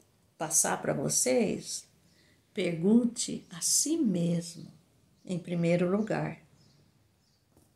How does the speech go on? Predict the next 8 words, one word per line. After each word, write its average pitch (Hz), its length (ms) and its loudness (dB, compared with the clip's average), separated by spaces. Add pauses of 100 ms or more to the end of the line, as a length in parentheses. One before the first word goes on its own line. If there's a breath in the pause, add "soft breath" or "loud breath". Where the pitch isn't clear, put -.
(640)
Vejamos 196 500 2
essas 165 240 -2
sugestões. 165 1080 -6 (1900 soft breath)
E 349 160 8
essas 381 640 6
sugestões, 196 1400 0 (1160)
eu 220 160 0
diria 185 720 2